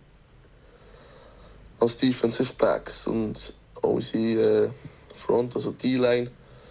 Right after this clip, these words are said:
mit, äh, Hassan Reddick, Derrick Brown und Brian Burns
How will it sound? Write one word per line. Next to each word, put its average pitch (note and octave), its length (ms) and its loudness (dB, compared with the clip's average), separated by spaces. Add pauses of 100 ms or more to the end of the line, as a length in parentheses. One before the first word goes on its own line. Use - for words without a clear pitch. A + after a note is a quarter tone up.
(400)
mit, A2+ 220 -2
äh, G#2+ 260 4 (140)
Hassan A#2 420 -4
Reddick, A2+ 480 -4
Derrick A2+ 340 -4
Brown A2 340 -2
und - 440 -10 (480)
Brian A2 320 4
Burns A2+ 540 2